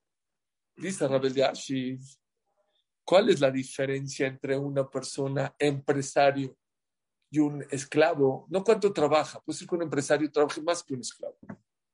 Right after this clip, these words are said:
Que el empresario al final se queda con algo, el esclavo no se queda con nada. Según esto, ahora sí vamos a entender lo que dice la Gemara. En Benjonim, el Amishosek Batorah.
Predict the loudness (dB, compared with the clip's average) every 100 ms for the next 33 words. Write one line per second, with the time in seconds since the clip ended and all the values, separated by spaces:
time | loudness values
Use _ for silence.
0 | _ _ -20 -20 _ _ -6 0 0 2
1 | 2 6 6 6 4 2 -6 -6 -6 -6
2 | -2 -2 -2 -4 -4 -4 -10 _ _ _
3 | _ _ _ _ _ _ -16 -14 -6 -2
4 | 0 -2 -4 -6 -4 -4 -4 -6 -4 -6
5 | -8 _ _ _ _ 0 0 -2 -20 _
6 | _ -4 -2 0 0 -2 0 0 0 2
7 | 0 0 0 2 0 2 2 4 2 2
8 | 0 0 -2 -2 0 0 0 -4 -10 _
9 | _ -20 -20 _ 2 4 4 0 0 -2
10 | -2 -4 -4 -2 0 -2 -6 -6 -4 -6
11 | 0 -2 0 2 2 2 -2 -8 -14